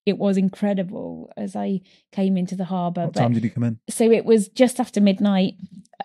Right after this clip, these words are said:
Speaker 1: Antigua time, just after four in the morning.
Speaker 2: Was Anna there?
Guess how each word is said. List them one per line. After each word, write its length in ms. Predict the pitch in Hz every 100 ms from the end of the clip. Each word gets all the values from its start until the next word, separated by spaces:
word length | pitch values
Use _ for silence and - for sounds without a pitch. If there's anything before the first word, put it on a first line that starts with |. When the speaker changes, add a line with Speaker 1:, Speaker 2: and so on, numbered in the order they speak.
| -
Speaker 1:
Antigua 440 | 202 190 190 180
time, 320 | 180 190 185
just 180 | 185 190
after 180 | 185 -
four 220 | 175 180
in 80 | 180
the 60 | 180
morning. 500 | 175 180 180 180 196
Speaker 2:
Was 120 | 113
Anna 200 | 107 110
there? 220 | 117 175